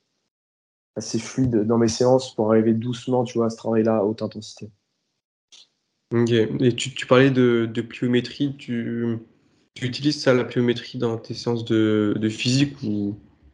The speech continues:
Speaker 2: ou pas trop ? Ou tu privilégies
Speaker 1: Euh,
Speaker 2: plutôt les, les exercices avec, euh, avec charge ?
Speaker 1: Euh, non, moi, j'aime beaucoup la pliométrie. Je pense que c'est un,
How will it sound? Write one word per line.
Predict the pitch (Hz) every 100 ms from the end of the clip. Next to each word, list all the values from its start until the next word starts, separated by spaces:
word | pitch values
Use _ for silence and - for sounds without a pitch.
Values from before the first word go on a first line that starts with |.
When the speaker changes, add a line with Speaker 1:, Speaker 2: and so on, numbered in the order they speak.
| _ -
Speaker 2:
ou |
pas | 110 113
trop ? | - 113
Ou | 110
tu | 113 120
privilégies | - 120 123 127 123
Speaker 1:
Euh, | 123
Speaker 2:
plutôt | 120 120
les, | 113 104 104 104 - -
les | 104
exercices | 107 110 - - 117
avec, | 110 -
euh, | 104 104 - _ _ _ _ _ -
avec | 107 107
charge ? | - 113 107 - _ _ _ _ - - -
Speaker 1:
Euh, | 123 127
non, | 131 143
moi, | 131
j'aime | 123
beaucoup | 120 123 139
la | 120
pliométrie. | - 127 127 -
Je | -
pense | 123 117
que | -
c'est | - 120
un, | 120 113 113 110